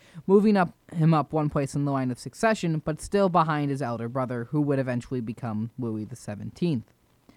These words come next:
He was raised in early childhood by Madame de Marsan, the governess of children of France. The governess of children of France is yet again another title, well, a royal office, actually,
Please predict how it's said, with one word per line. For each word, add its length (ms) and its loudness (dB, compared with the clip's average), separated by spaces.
He 60 0
was 160 2
raised 320 4
in 80 4
early 180 2
childhood 400 4
by 140 2
Madame 360 2
de 100 4
Marsan, 600 2
the 80 -2
governess 400 2
of 100 -4
children 320 -2
of 100 -4
France. 360 -4
The 80 -6
governess 360 -2
of 80 -8
children 320 -4
of 100 -4
France 340 -4
is 120 -6
yet 140 -2
again 220 -2
another 340 0
title, 300 -2
well, 180 -2
a 120 -2
royal 440 2
office, 480 0
actually, 540 -8